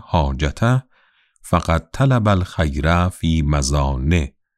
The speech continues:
و من طلب الخیر فی مظانه لم یخب. از امام صادق علیه السلام شنیدم که می‌فرمود: کسی که وضو بگیرد و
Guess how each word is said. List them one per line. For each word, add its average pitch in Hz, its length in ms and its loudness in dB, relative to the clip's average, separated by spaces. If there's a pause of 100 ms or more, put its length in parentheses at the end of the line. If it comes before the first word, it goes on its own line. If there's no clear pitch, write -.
(420)
و 92 100 4
من 95 200 2
طلب 127 340 2
الخیر 87 800 0
فی 82 280 0
مظانه 73 920 0 (380)
لم 101 320 4
یخب. 69 420 -4 (1400)
از 113 220 0
امام 135 340 6
صادق 101 420 2
علیه 87 240 2
السلام 90 640 4
شنیدم 98 640 2
که 87 220 2
می‌فرمود: 82 920 2 (520)
کسی 131 360 2
که 120 140 0
وضو 95 420 4
بگیرد 71 640 0
و 71 40 -2